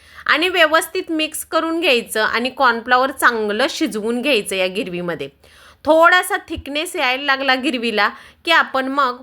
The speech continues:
मंचुरियन घालून घेणार आहोत, जे उकडून घेतले आहेत ते. इथं छान गिरवीला उकळी आलेली आहे.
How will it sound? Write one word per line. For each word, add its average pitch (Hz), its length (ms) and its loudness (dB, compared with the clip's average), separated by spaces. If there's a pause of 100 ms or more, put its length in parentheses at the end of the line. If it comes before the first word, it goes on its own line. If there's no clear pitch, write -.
(120)
मंचुरियन 277 600 -4
घालून 254 320 2
घेणार 220 260 0
आहोत, 185 280 -2
जे 233 180 -2
उकडून 247 440 -2
घेतले 208 300 -2
आहेत 208 260 0
ते. - 420 -4 (1120)
इथं 269 240 -2
छान 320 340 4
गिरवीला 285 380 -2
उकळी 269 360 -2
आलेली 214 320 -2
आहे. 226 240 -2